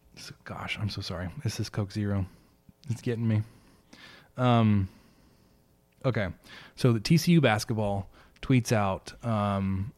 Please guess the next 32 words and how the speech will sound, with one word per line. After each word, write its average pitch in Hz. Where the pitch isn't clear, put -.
eleven 123
thirteen 127
A 117
M 110
yesterday 104
morning. 92
So 101
Monday 117
morning, 98
"The 113
T 143
V 147
network 117
for -
Monday's 113
game 107
at 107
Texas 110
Tech 104
has 104
been 104
announced. 92
Hashtag 107
Go 98
Frogs." 90
The 110
picture 147
is 120
of 110
a 110
couple 107
players. 143